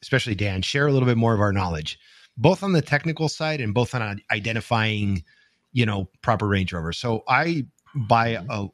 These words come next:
Speaker 1: a lot of them, well, Range Rovers and Land Rovers. I buy a lot of Land Rovers in Europe. And so the
Speaker 2: Mm-hmm.
Speaker 1: European spec is always got its little quirks and a little bit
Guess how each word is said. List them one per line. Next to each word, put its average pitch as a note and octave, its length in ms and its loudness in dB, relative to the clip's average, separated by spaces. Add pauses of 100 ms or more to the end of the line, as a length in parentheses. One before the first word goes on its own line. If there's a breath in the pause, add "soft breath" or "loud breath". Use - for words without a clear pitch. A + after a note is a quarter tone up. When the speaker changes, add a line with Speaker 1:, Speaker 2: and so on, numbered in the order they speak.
Speaker 1:
a G2 60 -4
lot G2+ 300 2
of F2 160 -4
them, E2+ 400 -2 (100)
well, A2 220 2
Range A#2+ 220 0
Rovers F#2 320 -2
and G#2+ 180 -4
Land G2 200 -2
Rovers. E2 200 -6
I C#3 140 2
buy E3 160 6
a A#2 60 0
lot A2+ 140 4
of G2+ 80 2
Land G2+ 200 0
Rovers F2+ 260 -2
in E2+ 80 -6
Europe. F2+ 300 -6 (680 loud breath)
And G#2 120 0
so A2 260 -2
the G2 100 0
Speaker 2:
Mm-hmm. A2+ 80 0
Speaker 1:
European C#3 460 2
spec G#2+ 340 -4
is F#2+ 100 -6
always G#2+ 560 -2 (440 soft breath)
got B2+ 160 2
its B2 140 -6
little A#2+ 160 2
quirks - 360 0
and G#2+ 80 -2
a G#2 40 2
little G#2+ 140 2
bit G#2+ 220 2